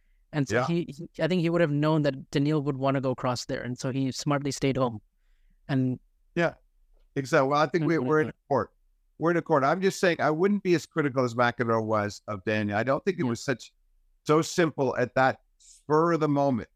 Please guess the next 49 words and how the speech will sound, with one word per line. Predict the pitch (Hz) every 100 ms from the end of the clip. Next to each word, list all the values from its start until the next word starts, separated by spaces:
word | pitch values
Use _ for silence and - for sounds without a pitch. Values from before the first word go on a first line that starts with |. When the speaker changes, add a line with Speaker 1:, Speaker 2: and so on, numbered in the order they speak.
| -
Speaker 2:
The, | 113
the | 101 107
volley's | 123 131 147 139 -
low | 123 143 147 143
and | 127
angled | 127 139 135
off | 131 -
the | 123
court. | - 127 107
You, | 110 113
you | 117
know, | 113
you | 120
don't | 135 139
have | 139 127
a |
lot | 110 120 131
of | 127 _
time | - - 117
to | -
think. | 123 98 - _ _ _ _ _ _
You | - 123
gotta | 135 127
Speaker 1:
I |
think | 127
Speaker 2:
make | 127
Speaker 1:
if | -
Speaker 2:
a |
Speaker 1:
it | 202 180
was, | 180 156 - - _ _ _ _
I | 156
think | 190
if | 180
it | 175
was, | 160 143
like, | 147 143
an |
Andy | 131 139 143
Murray | 131 147
in | 170
that | 156 -
situation, | 160 156 151 156
I |
think | 135 139
he |
would | 135
have | 131 110
lobbed | - -
him. | 139